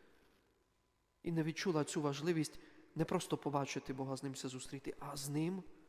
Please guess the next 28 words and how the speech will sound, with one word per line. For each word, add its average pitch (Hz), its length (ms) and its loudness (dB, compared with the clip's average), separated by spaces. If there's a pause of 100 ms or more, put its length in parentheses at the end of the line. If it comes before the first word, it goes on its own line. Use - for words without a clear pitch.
(300)
мати 147 340 -8
стосунки. - 600 -12 (960)
Бо 147 100 -4
це - 160 -2
дає 156 260 0
лише 147 300 0
благодарення. 135 800 -4 (1900)
І 165 80 4
от 170 100 2
коли 214 200 4
справді 131 640 2 (400)
із 180 180 0
благодаренням 151 840 2
озирнемося 156 840 2
назад, 139 560 0
так - 220 -4
як 135 140 -8
цей 147 180 -4
самарянин, 139 680 -4 (460)
то 170 120 -4
завжди 165 320 -2
будемо 123 320 -4
хотіти - 540 -6 (320)
повертатися 131 760 -4
до 127 120 -8
ніг 120 260 -8
Ісуса - 360 -10
Христа. - 440 -14